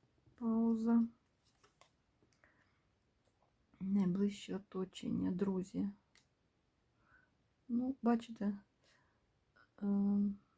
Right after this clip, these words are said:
він під захистом однієї людини тут знаходиться. Друзі, ві-, друзі, да, ось вони, друзі, від нього відмовились, і це послаблює його позицію в Україні,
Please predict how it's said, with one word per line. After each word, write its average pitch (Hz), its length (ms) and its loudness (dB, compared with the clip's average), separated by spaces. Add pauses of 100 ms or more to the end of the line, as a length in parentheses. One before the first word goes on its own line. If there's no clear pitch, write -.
(680)
він 269 260 10
під 208 200 0
захистом 233 560 4
однієї 208 380 6
людини 180 600 0
тут 180 160 -8
знаходиться. 185 920 -8 (880)
Друзі, 226 560 6 (340)
ві-, 220 260 0
друзі, 220 600 6 (200)
да, 214 220 2
ось 180 280 2
вони, 180 200 0
друзі, 196 500 2 (380)
від 185 140 0
нього 214 220 8
відмовились, 196 720 2
і 202 40 -12
це - 160 -6
послаблює 208 680 4
його 190 280 0
позицію 190 640 -2
в 190 40 -4
Україні, 180 640 2